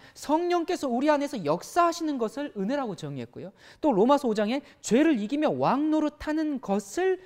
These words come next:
은혜라고 정의했습니다. 그래서 너희가 그 은혜를 인하여 믿음으로 말미암아 구원을 얻었나니. 여러분, 이제는 이 말씀이 좀 새롭게 느껴지십니까?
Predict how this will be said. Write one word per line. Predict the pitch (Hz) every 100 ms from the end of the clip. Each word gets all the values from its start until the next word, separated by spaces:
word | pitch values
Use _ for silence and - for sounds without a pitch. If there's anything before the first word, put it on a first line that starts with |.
| - _ -
은혜라고 | 202 254 311 320 302 285 277 269 269 247
정의했습니다. | - 185 170 131 101 92 - _ _ _ _ _ _ _ _ _ _ _ _ _ -
그래서 | 320 370
너희가 | 277 262 339 359
그 | 339 339 -
은혜를 | 226 285 381 415 415
인하여 | 392 359 330 285
믿음으로 | 233 254 233 220
말미암아 | 202 180 160 147 139
구원을 | - 139 123
얻었나니. | 110 113 95 - _ _ _ _ _ _ _ _ _ _ _ -
여러분, | 135 220 269
이제는 | 202 233 226 208 -
이 | 202
말씀이 | 180 170 - 170 160
좀 | 151 147 143 _ _ _ _
새롭게 | - 170 160 - 135
느껴지십니까? | 131 - 143 - 135 139 123 143